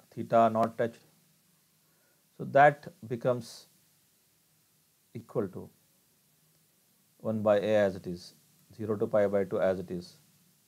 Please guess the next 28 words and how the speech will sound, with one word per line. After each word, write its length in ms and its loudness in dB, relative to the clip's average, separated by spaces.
which 140 -18
is 120 -10
for 180 0
theta. 440 -2
R 300 8
d 220 4
r 240 8
is 120 -10
r 140 4
square 280 -2
by 160 6
two, 400 -4
a 140 -4
square 720 2
r 200 -2
square 420 -2
by 200 0
two 300 -8
minus 560 0
r 220 4
cube 300 -6
becomes 400 -4
r 140 4
raised 180 -4
to 80 -10
four 240 -6
by 180 0
four. 320 -8